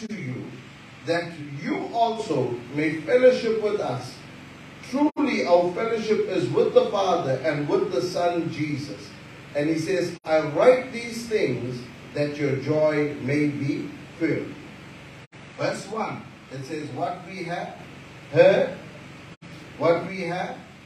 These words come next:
seen, what we have handled with our hands, the word of life." He says,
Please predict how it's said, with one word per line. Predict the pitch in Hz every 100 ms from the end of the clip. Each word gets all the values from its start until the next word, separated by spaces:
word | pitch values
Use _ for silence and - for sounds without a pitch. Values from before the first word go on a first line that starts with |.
| - -
seen, | - 208 208 214 214 - - - - - - -
what | 170 180 175
we | 190 190
have | 165 165 - - - - - - - -
handled | - 208 226 202 190 - -
with | 139 165 160
our | 147 139 127
hands, | - 208 208 127 120 123 - - - - - - - -
the | 135
word | 139 160 156 -
of | 135 127 127
life." | 131 131 - - - - - - - - - - - - - -
He | 160 175
says, | 175 170 170 165